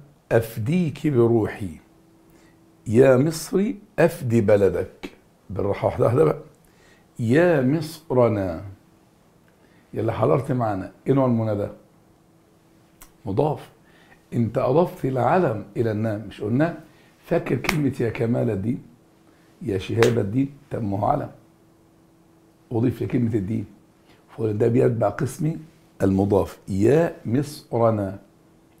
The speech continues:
فأنت أضفت العلم إلى النام. بقى ده عندي منصوب.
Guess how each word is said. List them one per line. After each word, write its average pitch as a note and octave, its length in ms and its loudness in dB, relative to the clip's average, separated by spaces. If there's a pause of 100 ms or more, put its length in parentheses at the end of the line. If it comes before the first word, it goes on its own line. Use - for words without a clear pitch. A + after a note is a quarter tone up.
(200)
فأنت A#2 420 -4
أضفت C#3 380 -4
العلم G#2 440 -2 (500)
إلى G#2+ 140 2
النام. A2+ 360 -2 (420)
بقى G2 140 -2
ده F#2 100 -4
عندي F#2 340 -4
منصوب. G2+ 480 -8